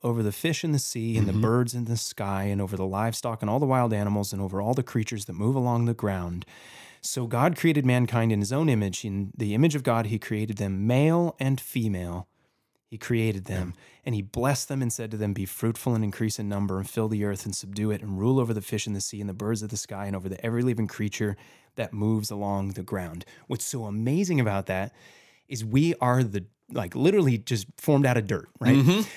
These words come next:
Speaker 1: And God, though, in his sovereign plan, decided that it's pure grace that he said, "I'm gonna let you help me."
Speaker 2: Mm.
Speaker 1: He didn't have to do that.
Speaker 2: Nope.
Speaker 1: He didn't have to
Speaker 2: No,
Speaker 1: do
Speaker 2: he
Speaker 1: that at
Speaker 2: didn't.
Speaker 1: all.
Speaker 2: No, he didn't.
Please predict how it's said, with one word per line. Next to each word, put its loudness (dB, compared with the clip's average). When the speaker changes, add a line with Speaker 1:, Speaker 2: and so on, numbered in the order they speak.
Speaker 1:
And 4
God, 4
though, 8
in 4
his 4
sovereign 2
plan, 0
decided -2
that 0
it's -6
pure 6
grace 4
that -2
he 4
said, -2
"I'm 4
gonna 6
let 2
you 4
help 0
me." -6
Speaker 2:
Mm. 6
Speaker 1:
He 6
didn't 4
have 0
to -2
do 2
that. 2
Speaker 2:
Nope. 2
Speaker 1:
He 0
didn't 6
have 4
to 2
Speaker 2:
No, 6
Speaker 1:
do 8
Speaker 2:
he 8
Speaker 1:
that 6
at 8
Speaker 2:
didn't. 6
Speaker 1:
all. 4
Speaker 2:
No, 8
he 6
didn't. 2